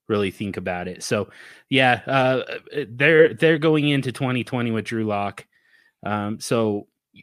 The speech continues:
we do have two teams in the A F C West, though, who are not settled at all. The Las Vegas Raiders,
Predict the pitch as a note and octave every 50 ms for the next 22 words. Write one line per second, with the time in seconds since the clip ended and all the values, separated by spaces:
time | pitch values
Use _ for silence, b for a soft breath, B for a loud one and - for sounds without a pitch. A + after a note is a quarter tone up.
0 | _ - B2 B2 C3+ C3 A#2 - G#3 G#3+ E3+ B2 G2 - - C#3+ B2 - - B2
1 | A#2 A2+ G#2+ A#2 A2+ A2 G#2+ G#2+ G#2 G2+ F#2+ - - G#2 F#2+ G2 F#2+ F#2+ F#2+ -
2 | - - - G2+ F#2+ F#2 F#2 F2+ F2+ F2+ - - - A2+ G#2+ G2+ G2 F#2+ G2 -
3 | - - G#2 G2 G2 G2 F#2+ F#2 F2+ E2+ - _ _ _ D#2+ - _ _ - A2
4 | G#2 F#2+ G2+ G#2+ A2 A2+ A2+ - - - A#2+ G#2+ G#2+ G#2 G2 F#2 F#2 - G2 G2+
5 | G#2+ G#2 F#2+ F#2+ G#2 A#2 G#2+ F2 E2+ F2 E2+ G2 G2+ F#2+ F#2+ A2 A2+ G#2+ G#2 -
6 | - A#2+ A#2+ A2 G#2+ F2+ - - G#2+ G#2 G#2+ A2 A2 A2 A#2+ B2+ A#2+ - - -